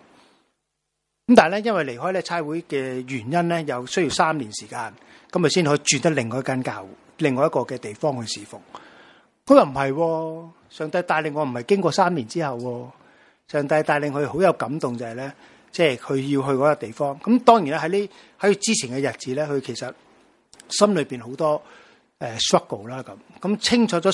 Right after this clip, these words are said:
上帝帶領咗佢呢，佢要去呢一個嘅地方嘅時候呢，跟住佢要補一筆錢俾個差會。咁佢為，佢話：「都，都唔緊要，我去。」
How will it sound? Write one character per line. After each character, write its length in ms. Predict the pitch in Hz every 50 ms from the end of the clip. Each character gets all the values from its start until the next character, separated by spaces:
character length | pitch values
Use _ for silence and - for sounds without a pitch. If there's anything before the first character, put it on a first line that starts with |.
| -
上 220 | - 139 123 123 123
帝 140 | 135 131 131
帶 240 | - - 139 127 131
領 160 | 131 123 120
咗 80 | 131 151 170
佢 220 | - 127 110 113
呢， 140 | 123 135 139 - - - - - _ _
佢 80 | - 131
要 180 | 131 127 127 117
去 120 | 139 143 135 147
呢 60 | 160
一 20 | 165
個 140 | 160 143
嘅 320 | 123 117 - 120 113 117 117 - - - - - _ _
地 140 | - 120
方 200 | 117 - 160 160
嘅 140 | 143 135 123
時 60 | -
候 120 | 117 98 107
呢， 140 | 123 135 143 - _ _ _ _ _ _ _ _ _ _ _ _
跟 140 | - 208 190
住 80 | 151
佢 60 | 135
要 180 | 135 131 135 135 127 - _ _ _ _ _ -
補 180 | 131 139 160
一 40 | 180
筆 120 | 185 180 - -
錢 180 | - 156 139
俾 100 | 127 123
個 80 | 123 117
差 180 | - - 135
會。 100 | 127 117 104 95 95 95 _ _ _ _ _ _ _ _ _ _ _ _ _ _ _ _ _ _ _ _ _ _ _ _ _
咁 200 | - 202 208 175
佢 100 | 147 156
為， 260 | 139 135 139 135 160
佢 200 | - - - 170
話： 100 | 170 143 131
「都， 300 | - 208 208 180 165 - - - _
都 140 | - 190
唔 80 | 156 120
緊 240 | 107 - 117 117 117
要， 60 | 110 - _ _ _ _ _ _ _ _ _ _ _ - 127
我 140 | 120 120
去。」 60 | 101